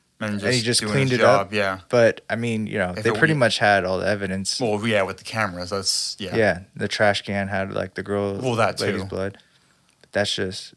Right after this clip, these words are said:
Speaker 2: yeah, that was insane. 'Cause you're right, the kid doesn't look like a
Speaker 1: Which, again, I don't know. I, obviously, there's a stereotypical, like, yeah, I'm gonna stay away from that dude. But he was
Speaker 2: Yeah.
Speaker 1: a little fucking twink, like you never expect. You know what I mean?
Speaker 2: Yeah.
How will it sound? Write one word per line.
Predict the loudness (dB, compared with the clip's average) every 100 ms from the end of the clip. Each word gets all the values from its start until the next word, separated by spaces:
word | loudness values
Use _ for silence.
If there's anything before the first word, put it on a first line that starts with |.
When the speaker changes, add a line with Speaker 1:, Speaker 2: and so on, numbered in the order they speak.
| -6
Speaker 2:
yeah, | -4 0
that | 4
was | 4 4
insane. | -2 -2 -4 -6
'Cause | -6 -8
you're | 0 4
right, | 4
the | 2
kid | -4 -2
doesn't | 2 2 2 -2
look | -2
like | 0 0 0
a | 0 0 -4 _ _ -4
Speaker 1:
Which, | 0 2
again, | 2 6 6 6
I | 4
don't | 4
know. | 0 -2 -2 2
I, |
obviously, | 4 4 0 -2 -2
there's | -4 -4
a |
stereotypical, | -2 2 0 0 -8 -6 -2
like, | -2 -2 -12
yeah, | -10 -8 -6
I'm | -8
gonna | -8 -6
stay | -4
away | -4 -6
from | -8
that | -6 -6 -6
dude. | -8
But | -6
he | -6
was | 0
Speaker 2:
Yeah. | 2 4
Speaker 1:
a |
little | 2
fucking | -2 -6 -6 -8
twink, | -2 -2 -2
like | -4
you | -4
never | -4 -4
expect. | -4 0 2 0 -4 -6
You |
know | -2
what | 0
I |
mean? | 0 0
Speaker 2:
Yeah. | 4 4 4